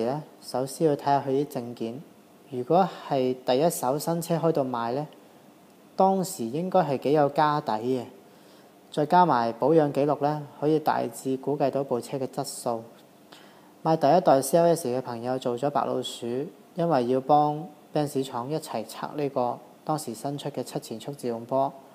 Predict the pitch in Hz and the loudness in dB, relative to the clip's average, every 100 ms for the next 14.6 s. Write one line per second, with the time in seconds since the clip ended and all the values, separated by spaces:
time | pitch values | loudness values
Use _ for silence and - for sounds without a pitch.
0 | - - - - - - - 185 160 151 | -20 -20 -20 -20 -20 -2 6 10 10 10
1 | 180 175 175 170 151 127 139 - 127 156 | 8 6 6 2 2 0 2 2 4 4
2 | 143 151 151 147 156 120 127 147 - - | 2 4 2 2 2 2 0 -4 -10 -20
3 | - - 175 175 175 131 123 123 127 131 | -2 6 6 6 2 0 -2 -2 -2 0
4 | 147 120 - 131 131 123 107 127 123 - | -2 -2 -4 -4 -6 -6 -8 -8 -12 -14
5 | - - - - - - 135 190 160 143 | -20 -20 -20 -20 -18 0 4 6 6 2
6 | - 175 180 175 117 165 156 131 117 147 | 0 2 4 4 2 2 0 0 2 2
7 | 175 127 147 160 131 120 127 120 139 147 | 2 2 2 2 2 0 0 -2 -4 -6
8 | - - - - - - 180 175 165 131 | -14 -20 -20 -20 -10 2 4 4 2 2
9 | 131 131 135 175 156 - 117 123 127 - | 0 0 0 2 2 2 -4 -4 -4 0
10 | 151 143 - - - - 123 135 147 151 | 2 2 -4 -18 -14 -4 0 0 2 2
11 | 151 151 135 135 117 113 110 147 - - | 2 0 0 -2 -6 -6 -6 -8 -8 -20
12 | - - 165 175 160 175 170 143 143 160 | -20 0 6 6 6 4 4 0 2 0
13 | 160 120 - 147 - 160 156 156 131 110 | 2 0 0 -4 0 0 2 0 -2 -6
14 | - 147 139 147 120 | -4 -2 0 0 0